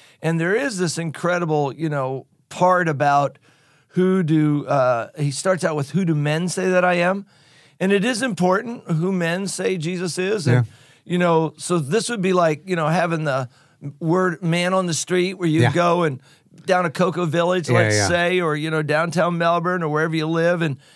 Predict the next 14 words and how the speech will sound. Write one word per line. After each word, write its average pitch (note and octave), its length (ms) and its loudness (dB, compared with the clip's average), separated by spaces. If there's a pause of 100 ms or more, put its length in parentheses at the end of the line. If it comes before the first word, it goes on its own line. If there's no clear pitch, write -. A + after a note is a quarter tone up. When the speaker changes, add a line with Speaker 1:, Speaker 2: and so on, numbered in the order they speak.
(340)
Speaker 1:
Titusville, E3+ 680 0
or, D#3+ 100 0
and, C#3+ 340 -6
and D3+ 280 -6
put F3+ 160 0
a E3 40 2
mic E3 280 0
in F3 60 -6
somebody's E3+ 280 -4
face. E3 160 -6
"Well, D#3+ 120 0
who F#3+ 80 4
is F3 140 -2
Jesus?" D#3+ 440 -10